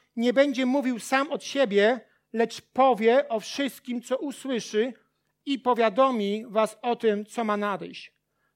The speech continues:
Duch, po grecku pneuma, jest wyrazem rodzaju nijakiego. Lecz w tym wersecie autor pogwałca dzieło gramatyki greckiej i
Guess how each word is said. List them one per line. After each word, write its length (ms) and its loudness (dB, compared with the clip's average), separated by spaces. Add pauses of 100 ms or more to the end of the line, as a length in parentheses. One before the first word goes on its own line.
(100)
Duch, 480 -2 (340)
po 120 0
grecku 640 -2 (160)
pneuma, 640 0 (680)
jest 260 0
wyrazem 640 4 (200)
rodzaju 540 0 (240)
nijakiego. 560 -2 (2250)
Lecz 180 -2
w 60 -20
tym 160 -2
wersecie 640 0 (360)
autor 540 0 (480)
pogwałca 720 2
dzieło 440 0
gramatyki 400 -6
greckiej 600 -4 (840)
i 360 -2